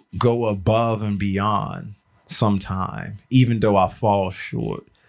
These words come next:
Those are the things that drive me to treat people like human, to listen, to attempt to understand, and to do what I can that's not gonna affect me in some kind of way,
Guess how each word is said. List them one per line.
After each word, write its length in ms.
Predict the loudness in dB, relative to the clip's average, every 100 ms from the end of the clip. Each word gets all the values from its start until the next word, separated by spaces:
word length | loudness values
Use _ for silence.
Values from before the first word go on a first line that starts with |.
| -6 -2
Those 480 | 4 4 4 0 -2
are 40 |
the 120 | -4
things 540 | -4 -2 0 -2 -2 -2
that 180 | -2
drive 560 | -2 0 2 2 0 -6
me 180 | -10 -10
to 200 | -8 -8
treat 480 | -6 -4 -2 -4 -6
people 500 | -4 -4 -2 -4 2
like 240 | 2 2
human, 680 | -6 -2 -2 -2 -6 -12 -16 _ _ -8
to 100 | -4
listen, 640 | 0 4 4 2 -6 -12 -16 _ _ _ _ _
to 300 | 2 2 0 -8 _ 0
attempt 520 | 0 2 4 4 2
to 200 | 0 2
understand, 840 | 2 0 -4 0 -2 -2 -6 -14 -20 _ _ -2
and 160 | -2 2
to 120 | -2
do 400 | 2 2 4 0
what 200 | 0 0
I 100 | 0
can 440 | -4 -2 0 0
that's 160 | -2 -2
not 340 | 0 0 0
gonna 240 | -2 -6 -4
affect 560 | -4 -2 0 0 -2
me 460 | -2 2 2 0 -4
in 120 | -6
some 280 | -2 -2 -2
kind 260 | -2 0 0
of 120 | -2
way, 500 | 0 0 -2 -10